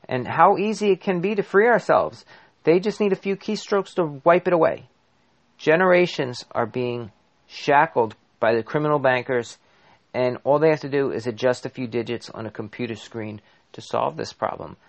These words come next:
But they won't do this. So, hmm, could that mean that there is some sort of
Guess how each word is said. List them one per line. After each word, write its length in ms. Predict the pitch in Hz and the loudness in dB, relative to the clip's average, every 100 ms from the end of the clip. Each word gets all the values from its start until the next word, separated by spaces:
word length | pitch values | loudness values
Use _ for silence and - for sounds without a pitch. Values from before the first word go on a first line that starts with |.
| _ - | _ -14
But 160 | 107 | -6
they 120 | 110 | -4
won't 300 | 117 127 117 | 0 0 -2
do 180 | - 135 | -6 -8
this. 380 | 123 - - - _ _ _ _ | -6 -10 -12 -20 _ _ _ _
So, 340 | - 123 117 _ _ _ - | 2 2 2 _ _ _ -10
hmm, 180 | 180 95 - _ _ _ _ _ _ _ _ _ _ _ _ - _ | -8 -8 -12 _ _ _ _ _ _ _ _ _ _ _ _ -20 _
could 200 | - 107 | -8 -2
that 220 | 107 113 | -2 -2
mean 360 | 120 110 135 151 _ _ _ _ _ _ _ _ _ _ _ _ _ | -6 -8 -10 -12 _ _ _ _ _ _ _ _ _ _ _ _ _
that 280 | 104 101 87 | -8 -6 -6
there 220 | 113 113 | -2 -2
is 260 | - 110 104 | -2 -8 -10
some 520 | - 107 95 95 90 - _ _ _ _ _ _ _ _ _ _ _ _ | -8 -4 -4 -6 -10 -18 _ _ _ _ _ _ _ _ _ _ _ _
sort 340 | - 101 85 | -14 -10 -10
of 180 | 73 | -10